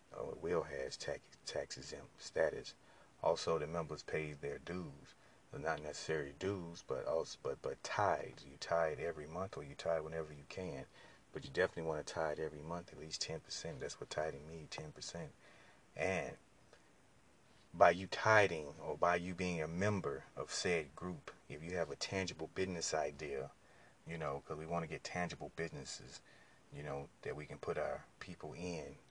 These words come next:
and, you know, have them prosper and making, you know, making a nice income to support their family. And, um, that business also would have to tithe to the organization, so other business will be created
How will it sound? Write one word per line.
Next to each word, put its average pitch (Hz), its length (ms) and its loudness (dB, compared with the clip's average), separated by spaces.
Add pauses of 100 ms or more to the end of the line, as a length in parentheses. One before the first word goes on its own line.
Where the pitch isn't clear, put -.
and, 76 280 -10
you 78 80 -10
know, 76 140 -4
have 80 260 0
them 76 220 -10
prosper 82 560 0 (540)
and 71 340 -10 (100)
making, 80 360 -8 (160)
you 92 100 -2
know, 76 200 -2
making 80 320 -4
a 80 120 -6 (180)
nice 82 240 -2
income 82 340 -4
to 73 60 -10
support - 380 -2
their 71 140 -2
family. 78 500 -2 (560)
And, 78 240 -4
um, 76 360 0 (1200)
that 104 280 10 (540)
business 76 420 -2
also 90 540 6 (300)
would 82 140 0
have 80 220 4
to - 80 -6
tithe 71 540 0 (400)
to - 120 -2
the 80 60 -2
organization, 78 680 0
so 73 240 -2
other 95 200 4
business 73 400 -6
will - 80 -10
be - 160 -12
created 143 440 -8